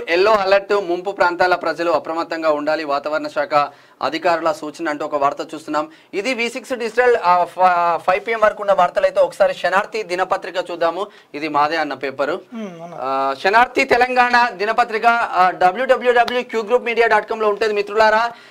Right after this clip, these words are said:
Speaker 1: పేపర్ చూడాలంటే డబ్ల్యూడబ్ల్యూ శనార్థి తెలంగాణ డాట్ కామ్లో కూడా అందుబాటులో ఉంటది. ఆ, క్యూనీస్ official యాప్లో అందుబాటులో ఉంటుంది, క్యూనీస్ official యాప్లో ఈ పేపర్ ఉంటది. ప్రతిరోజు మార్నింగ్ and ఈవినింగ్ ఎడిషన్స్ వస్తూనే ఉంటాయి.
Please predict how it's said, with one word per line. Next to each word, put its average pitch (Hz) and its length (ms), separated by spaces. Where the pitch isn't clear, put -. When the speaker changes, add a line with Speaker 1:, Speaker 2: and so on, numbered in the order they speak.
Speaker 1:
పేపర్ 208 260
చూడాలంటే 240 440
డబ్ల్యూడబ్ల్యూ 240 520
శనార్థి 247 420
తెలంగాణ 233 400
డాట్ 214 240
కామ్లో 220 200
కూడా 214 140
అందుబాటులో 208 400
ఉంటది. 208 420
ఆ, 196 280
క్యూనీస్ 294 380
official 269 420
యాప్లో 254 560
అందుబాటులో 226 480
ఉంటుంది, 226 300
క్యూనీస్ 233 380
official 220 420
యాప్లో 220 240
ఈ 208 120
పేపర్ 220 320
ఉంటది. 220 300
ప్రతిరోజు 277 500
మార్నింగ్ 240 360
and 247 120
ఈవినింగ్ 233 300
ఎడిషన్స్ 226 340
వస్తూనే 214 360
ఉంటాయి. 220 520